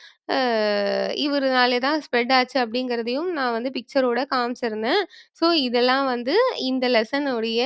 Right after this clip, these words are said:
அ, பத்தி நம்ம ஃபுல்லாவே ரொம்ப டீட்டெயில்டாவே பார்த்துட்டோம்.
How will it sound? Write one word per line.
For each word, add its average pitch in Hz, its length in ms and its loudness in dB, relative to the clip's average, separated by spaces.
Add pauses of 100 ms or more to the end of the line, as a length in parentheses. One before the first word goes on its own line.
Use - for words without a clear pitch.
(200)
அ, 262 120 -2 (440)
பத்தி 226 320 -2
நம்ம 262 240 -2
ஃபுல்லாவே 247 560 2 (400)
ரொம்ப 269 280 4
டீட்டெயில்டாவே 320 880 6
பார்த்துட்டோம். 254 560 2